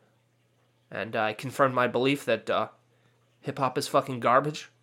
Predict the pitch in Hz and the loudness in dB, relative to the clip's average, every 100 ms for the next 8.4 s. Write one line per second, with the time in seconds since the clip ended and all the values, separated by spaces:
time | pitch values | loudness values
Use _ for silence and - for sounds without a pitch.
0 | _ _ _ _ - 123 113 113 139 120 | _ _ _ _ -16 -10 -8 -2 4 4
1 | 117 131 131 - 131 143 156 _ _ _ | 4 0 -2 0 -2 -2 -4 _ _ _
2 | _ _ - 104 104 107 127 123 143 139 | _ _ -12 -10 -6 -4 -4 -2 -2 2
3 | 120 117 131 135 120 107 - - - 135 | 2 2 2 2 2 2 -4 -10 -4 -2
4 | 135 139 131 127 123 139 143 147 - _ | -2 -4 -4 -4 2 2 2 -2 -12 _
5 | _ _ _ _ _ - - 80 101 139 | _ _ _ _ _ -10 -6 -4 -2 2
6 | 202 175 160 - 160 202 180 156 156 139 | 6 8 6 4 4 8 8 8 8 6
7 | 123 120 117 110 117 - 127 113 120 113 | 2 2 0 -2 -4 -6 -10 -8 -6 -6
8 | 117 120 117 120 | -8 -8 -6 -6